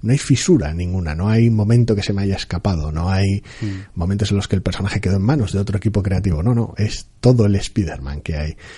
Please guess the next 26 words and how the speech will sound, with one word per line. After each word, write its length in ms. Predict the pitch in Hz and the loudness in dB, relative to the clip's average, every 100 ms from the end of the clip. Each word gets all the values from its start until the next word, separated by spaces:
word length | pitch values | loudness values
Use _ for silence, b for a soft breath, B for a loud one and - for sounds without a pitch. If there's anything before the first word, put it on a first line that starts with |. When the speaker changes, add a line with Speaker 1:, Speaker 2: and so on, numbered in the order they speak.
| B B B _ _ - | B B B _ _ 0
Speaker 1:
Y 960 | 123 113 107 101 104 104 104 101 98 | 4 4 4 2 2 2 2 0 -2
cuando 440 | - - 87 87 90 | -6 -6 -4 0 0
otros 400 | 127 - 110 - | 2 2 0 0
personajes 500 | - 90 - 95 110 | -4 -4 -2 -2 0
secundarios 720 | 113 98 82 85 117 90 90 | 0 0 0 2 4 2 -2
que 100 | - | -6
se 120 | - | -8
incorporan 600 | 82 65 - 98 92 78 | -6 -6 -4 -2 -2 -2
más 200 | 76 71 - | -4 -6 -4
tarde, 280 | 101 85 78 | -2 -2 -4
más 160 | 82 | -6
temprano, 300 | 90 82 90 | -6 -4 -2
dices 140 | 80 - | -4 -4
tú, 160 | 92 85 | -6 0
"Hmm, 340 | 160 143 76 76 B B B B _ | 4 4 2 -6 B B B B _
qué 220 | - 101 110 | 2 2 2
curioso, 420 | 104 110 110 92 | 2 2 2 0
qué 120 | 85 | -4
caracterización 760 | - 90 - 95 87 87 110 92 | -4 -4 -2 -4 -4 -2 -2 0
más, 420 | 82 87 87 - 98 | -2 -2 -4 -6 -6
más 360 | 87 82 - | -4 -4 -4
interesante", 720 | 90 87 85 - 113 107 123 | -6 -4 -4 -2 -2 0 0
pues 260 | - 87 - | 0 -2 0
luego 220 | 110 127 | 2 2
tiene 200 | 143 135 | 2 0
sus, 440 | - 92 87 - | 0 -4 -4 -6